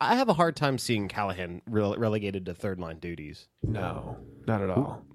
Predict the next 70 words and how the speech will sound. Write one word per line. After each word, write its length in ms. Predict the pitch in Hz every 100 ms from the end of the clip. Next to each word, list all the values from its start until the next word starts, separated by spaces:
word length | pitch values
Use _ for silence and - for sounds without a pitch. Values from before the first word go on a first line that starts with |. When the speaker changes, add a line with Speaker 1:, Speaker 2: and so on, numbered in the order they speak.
| - - -
Speaker 1:
I 60 | 117
tell 140 | 175
you 80 | 165
what, 140 | 151 -
though, 180 | 98 98
Speaker 2:
And 120 | 139
you're 80 | 170
not 80 | 156
gonna 120 | 135
Speaker 1:
um, 60 | -
Speaker 2:
fuck 180 | 143
with 100 | 123
the 60 | -
triplets 420 | - 131 98 -
line. 200 | - -
Speaker 1:
No, 100 | 107
Speaker 2:
Like, 180 | 85 104
Speaker 1:
you, 40 | -
Speaker 2:
you 40 |
know. 40 | -
Speaker 1:
that's 220 | 147 -
the 80 | 131
one 160 | 131
thing 200 | 123 123
you're, 140 | 117 110
like, 420 | 113 110 - - - _ _ _ _ _ _ _ _ _ _ 120 - - _ _ _ _ _ _
you 120 | 147
arguably, 560 | 151 151 147 147 135 135 123 98
you're 120 | 120
putting 240 | 139 127
your 100 | 117
best 280 | 107 120 -
player 240 | 135 127 110
in 100 | 104
Steven 260 | - 113
Stamkos 540 | 104 117 113 107 104 101
on 80 | 98
the 40 |
second 280 | - 95 92
line 200 | 107 95
because 260 | 95 104
of 60 | 85
that. 220 | 82 78 - - -
Speaker 2:
Yeah. 260 | 92 92 - - - _ _ _ - _ _ _ -
There 80 |
we 40 | 180
go. 180 | 190 202
We're 120 | 226
set 200 | - 233
up 140 | 226
for, 340 | - 196 185 170
for 180 | - 160
success 480 | - - 160 147 -
in 60 |
the 60 | 117
future, 340 | 120 113 107
and 100 | 107
it's 100 | 110
gonna 120 | 131
Speaker 1:
Actually, 160 | 117 110
Speaker 2:
be 120 | 123
Speaker 1:
you 60 | 131
know 100 | 131
who 100 | 131
comes 220 | 139 123
off 120 | 131
the 80 | -
book 260 | 98 107 -
next 220 | 147 -
year? 180 | 185